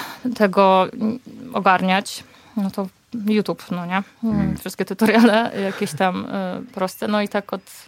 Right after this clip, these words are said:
Speaker 1: jednego, jednej wtyczki, co, cokolwiek, co tam jest, <laughs> sprawdzałam sobie każdy pębenek czy coś tam. No i wysyłałam takie, takie rzeczy. No i te, te pierwsze, y, szkice Józkowi się nawet podobały, że one są właściwie w takim minimale, że to jest takie dziwne.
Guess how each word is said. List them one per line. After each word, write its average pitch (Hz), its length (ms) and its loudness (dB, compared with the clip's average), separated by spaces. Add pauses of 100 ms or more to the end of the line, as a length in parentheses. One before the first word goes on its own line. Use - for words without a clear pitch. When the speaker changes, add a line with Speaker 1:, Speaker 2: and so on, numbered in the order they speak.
(480)
Speaker 1:
jednego, 196 760 -2
jednej 190 240 -2
wtyczki, - 420 -4
co, - 120 -6 (160)
cokolwiek, 220 440 2
co 214 120 2
tam 196 180 2
jest, 190 260 0
<laughs> - 60 -16
sprawdzałam 226 400 4
sobie 226 140 4
każdy 233 320 6
pębenek 233 680 6 (200)
czy - 60 -20
coś - 220 -4
tam. 240 220 4 (580)
No 240 60 4
i 240 40 6
wysyłałam 240 480 4
takie, 175 260 -4
takie - 260 -8
rzeczy. 170 260 -6
No 175 100 -2
i 185 140 -6 (880)
te, 202 300 -4
te - 120 -10
pierwsze, 214 520 0 (280)
y, 190 40 -12
szkice - 560 -2
Józkowi 214 380 -4
się 240 100 0
nawet 226 220 2
podobały, 233 540 4
że 196 100 0
one 185 140 0
są 190 200 0
właściwie 185 340 -8
w 185 60 -8
takim 202 240 -2
minimale, 190 340 0
że 196 80 -10
to - 100 -10
jest - 80 -12
takie 196 220 -8
dziwne. 190 480 -2